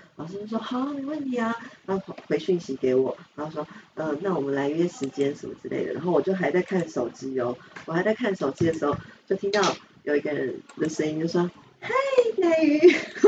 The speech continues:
<laughs> 然后我就看到小月老师牵着一狗，一只狗出现在我的眼前，而且也太有缘分了。而且那个地方是在什么地方？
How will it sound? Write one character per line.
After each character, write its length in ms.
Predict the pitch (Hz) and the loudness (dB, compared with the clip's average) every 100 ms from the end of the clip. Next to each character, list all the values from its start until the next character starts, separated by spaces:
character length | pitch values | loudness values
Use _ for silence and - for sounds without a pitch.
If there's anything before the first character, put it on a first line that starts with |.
| 381 415 415 381 | 10 10 12 10
<laughs> 380 | 339 - - - | 8 6 4 2
然 140 | - | 6
后 140 | 339 311 | 10 10
我 60 | |
就 160 | 277 330 | 10 8
看 140 | 392 | 8
到 160 | 339 269 311 - - | 6 4 -4 -10 -6
小 280 | 226 196 | 0 2
月 180 | 240 285 | 4 4
老 200 | 233 185 | 4 4
师 400 | 180 - 220 226 226 - - | 2 0 -2 -2 -6 -14 -20
牵 320 | - 269 247 254 | -4 2 4 4
着 260 | 220 175 | 2 2
一 180 | - 254 - - | 2 0 0 0
狗， 260 | 254 247 - | 4 4 4
一 80 | 269 | 0
只 240 | - 240 | 0 -4
狗 360 | - - - - - | 0 4 2 0 -10
出 260 | - 392 392 | 2 8 8
现 280 | 403 392 339 | 8 4 4
在 160 | 349 330 | 2 2
我 160 | 269 | 2
的 140 | 240 240 | 4 2
眼 280 | 233 214 | 4 2
前， 360 | 214 220 370 370 359 359 - | 2 2 4 2 -2 -4 -2
而 80 | 330 | 4
且 120 | 392 | 6
也 120 | 262 | 4
太 160 | 330 339 | 2 2
有 100 | 254 | 2
缘 180 | 233 220 | 0 0
分 140 | 262 | 2
了。 60 | 220 | 2
而 60 | |
且 140 | 262 302 - | 0 -4 -8
那 160 | 269 330 | -4 -2
个 80 | 320 | 0
地 160 | 311 | 0
方 120 | 302 | -2
是 60 | 294 | 0
在 140 | 294 | -2
什 100 | 294 | -4
么 100 | 208 | -8
地 140 | 214 247 | -8 -4
方？ 220 | 233 226 | -4 -4